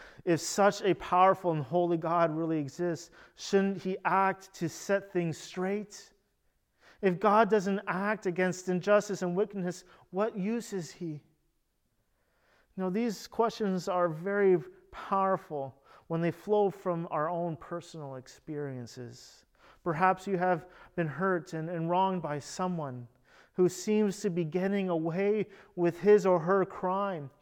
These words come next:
You have been sinned against profoundly, yet you cannot get anyone to listen to your case. The person who abused you is believed and honored, while your name is,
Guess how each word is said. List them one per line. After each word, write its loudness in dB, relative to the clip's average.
You 4
have 6
been 6
sinned 0
against 0
profoundly, -2
yet 0
you -2
cannot -2
get 0
anyone -2
to -8
listen 2
to -4
your 2
case. 0
The 0
person 6
who 6
abused 0
you 4
is 2
believed 0
and 0
honored, 2
while 4
your 2
name 2
is, -4